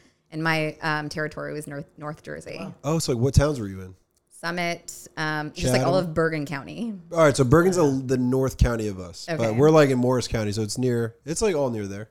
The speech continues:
Speaker 1: Yeah, but I had to, like, go to Summit a few times.
Speaker 3: Wow. Like, so you, were you one in the early days of DoorDash?
Speaker 1: Um, it was twenty seventeen. Not
Speaker 3: Okay.
Speaker 1: really early days.
Speaker 3: I didn't know what it was till the pandemic.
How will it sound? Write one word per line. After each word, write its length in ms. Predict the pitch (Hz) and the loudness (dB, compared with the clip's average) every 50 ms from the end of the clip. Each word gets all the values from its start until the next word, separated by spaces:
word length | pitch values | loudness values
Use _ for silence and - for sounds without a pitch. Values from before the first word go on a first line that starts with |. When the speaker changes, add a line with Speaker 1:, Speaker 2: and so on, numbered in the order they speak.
| _ - | _ -6
Speaker 1:
Yeah, 220 | 175 165 156 151 | -4 -2 -2 -2
but 120 | 147 151 | -2 -4
I 100 | 151 156 | -4 -4
had 180 | 151 156 170 165 | -4 -6 -6 -6
to, 60 | 165 156 | -4 -4
like, 360 | 147 143 139 - - - - _ _ _ _ - | -4 -6 -6 -10 -16 -20 -20 _ _ _ _ -10
go 420 | 160 151 147 147 147 147 147 143 - _ _ _ _ - | -8 -6 -6 -6 -6 -8 -8 -10 -14 _ _ _ _ -16
to 100 | 160 151 | -16 -14
Summit 280 | - 143 135 135 127 _ _ _ _ _ _ _ | -12 -12 -14 -14 -16 _ _ _ _ _ _ _
a 40 | _ _ | _ _
few 100 | 165 170 | -20 -20
times. 420 | - 175 180 - 90 85 - - _ _ | -18 -18 -18 -18 -20 -20 -20 -20 _ _
Speaker 3:
Wow. 400 | 101 101 107 113 110 95 82 - _ _ _ - | -8 -6 -4 -4 -4 -6 -8 -14 _ _ _ -6
Like, 180 | 120 113 104 | -4 -4 -4
so 120 | - - 139 | -2 0 2
you, 120 | 143 139 | 2 2
were 140 | 131 120 131 | 2 2 2
you 140 | 135 139 139 | 4 4 4
one 160 | 127 131 131 - | 2 2 0 -2
in 100 | - 135 | -2 -4
the 60 | 131 120 | -4 -2
early 280 | - 110 117 120 127 | -2 -2 0 0 0
days 180 | 135 143 143 147 | 0 -2 -2 -2
of 80 | 143 | -4
DoorDash? 520 | 131 151 151 147 156 160 175 175 - - - _ - - | -4 -4 -4 -2 -2 -4 -4 -6 -10 -16 -20 _ -14 -10
Speaker 1:
Um, 360 | 202 208 208 208 208 202 196 | -8 -6 -6 -6 -6 -6 -8
it 220 | 190 - - - | -10 -12 -12 -10
was 120 | 214 196 - | -8 -8 -8
twenty 140 | - 208 190 | -8 -8 -8
seventeen. 600 | 180 - 185 185 180 170 - 185 185 226 285 285 - - _ _ _ _ _ _ _ _ _ _ - | -8 -8 -8 -8 -10 -10 -10 -12 -10 -10 -10 -10 -12 -18 _ _ _ _ _ _ _ _ _ _ -4
Not 80 | 156 180 | 0 4
Speaker 3:
Okay. 100 | - 143 | 6 6
Speaker 1:
really 240 | 143 165 160 160 160 | 6 6 4 2 0
early 240 | 139 151 147 147 143 | -2 -2 -4 -4 -4
days. 220 | 143 143 151 180 | -4 -4 -2 2
Speaker 3:
I 80 | 202 160 | 4 4
didn't 120 | 208 226 | 4 6
know 100 | 202 196 | 8 8
what 100 | 185 180 | 8 8
it 80 | 147 131 | 6 6
was 260 | 131 135 135 127 - | 6 4 4 4 2
till 100 | - 135 117 | 0 0 0
the 60 | 110 | 2
pandemic. 440 | - 120 107 95 113 113 98 - | 0 0 0 0 -4 -4 -6 -8